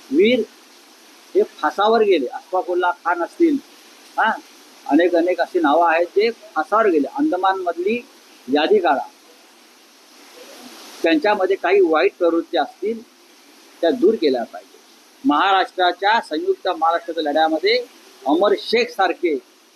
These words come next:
बरं का, लोक काम, काम करत होते. अमित दलवाई सारखे मुस्लिम समाजातले लोक हे इथे मोठं समाज सुधारणेचं काम करत होते. हे या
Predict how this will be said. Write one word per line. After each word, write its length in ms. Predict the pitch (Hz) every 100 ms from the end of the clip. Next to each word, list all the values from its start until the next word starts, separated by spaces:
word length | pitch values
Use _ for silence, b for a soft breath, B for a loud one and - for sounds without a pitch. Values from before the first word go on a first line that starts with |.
| _ - _ _ _ _ - 151
बरं 180 | 196 190
का, 160 | 143 98 - - _ - _ _ _
लोक 260 | 143 151 208
काम, 320 | 214 160 151
काम 340 | - - 180
करत 280 | 190 190 175 165
होते. 300 | 123 113 92 - - _ _ - - - - - -
अमित 260 | 302 - 226
दलवाई 460 | 262 170 180 202 214
सारखे 560 | 190 175 - 202 220 - _ _ _ _ _ _ -
मुस्लिम 280 | 147 - 214 -
समाजातले 560 | 175 175 175 - 175
लोक 240 | 160 147 202 247 269 - - - - 170
हे 120 | 175
इथे 340 | - 220 226 196
मोठं 260 | 160 180 208
समाज 320 | 294 311 190
सुधारणेचं 540 | - 185 202 208 175
काम 260 | 160 190 190
करत 240 | 185 175 147
होते. 260 | 131 392 - - - - - - -
हे 180 | 151 196
या 400 | 165 170 196 208